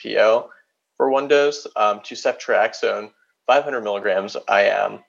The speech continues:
or it's a thousand milligrams if the patient is above a hundred fifty kilograms. Um, if empirically treating gonorrhea and chlamydia infection has not been ruled out, the recommended regimen is five hundred milligrams of ceftriaxone I M plus doxycycline,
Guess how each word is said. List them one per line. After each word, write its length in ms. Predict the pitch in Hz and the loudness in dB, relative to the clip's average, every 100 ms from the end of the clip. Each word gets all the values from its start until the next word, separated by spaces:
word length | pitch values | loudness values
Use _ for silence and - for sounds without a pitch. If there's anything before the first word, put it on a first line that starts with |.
| _ _ | _ _
or 540 | 131 131 127 123 123 - | 0 4 6 4 0 -10
it's 140 | - | -12
a 60 | - | -8
thousand 420 | - 196 180 143 | 0 2 0 -2
milligrams 480 | 113 113 107 104 - | -4 -2 -2 -4 -8
if 80 | - | -14
the 80 | |
patient 380 | 110 117 - 113 | -6 -6 -4 -4
is 120 | 104 | -4
above 320 | 104 - 101 101 | -2 2 2 0
a 60 | |
hundred 320 | - 113 - | -4 -6 -6
fifty 240 | - - - | -8 -10 -8
kilograms. 720 | - 107 107 - - - - _ _ _ _ _ _ - | -2 -2 -2 -4 -4 -10 -16 _ _ _ _ _ _ -12
Um, 120 | 107 | -4
if 180 | 147 147 | -2 -2
empirically 580 | 160 - 143 147 156 143 | -8 0 2 2 -2 -4
treating 560 | - 123 127 135 139 _ _ _ | -4 -4 -4 -6 -12 _ _ _
gonorrhea 460 | 131 123 113 113 98 | 2 4 4 4 2
and 280 | 117 143 | 0 -4
chlamydia 320 | 151 123 113 107 | -4 -2 0 2
infection 680 | 107 107 - 107 104 104 _ _ _ | 2 0 -2 -8 -8 -14 _ _ _
has 180 | 135 110 | -12 -2
not 220 | 107 104 | -2 0
been 80 | 104 | -6
ruled 200 | 101 101 | -2 2
out, 320 | 98 98 98 | 4 2 -2
the 80 | 104 | -4
recommended 680 | 104 - 101 101 101 98 - | -4 -2 -2 -2 -4 -10 -8
regimen 460 | 101 98 101 98 101 | -8 -8 -12 -12 -12
is 100 | - | -6
five 280 | - 113 120 | 0 2 0
hundred 280 | 120 107 | -4 -8
milligrams 420 | 98 104 101 101 - | -8 -8 -8 -10 -14
of 80 | |
ceftriaxone 720 | - - - 101 95 - 101 - | -8 -8 -2 -4 -4 -6 -6 -4
I 140 | 92 | -6
M 260 | 101 104 - | -6 -10 -8
plus 300 | - 113 - | -2 -2 0
doxycycline, 760 | 98 - - - 147 - 104 | -4 -4 -8 -6 -6 -8 -10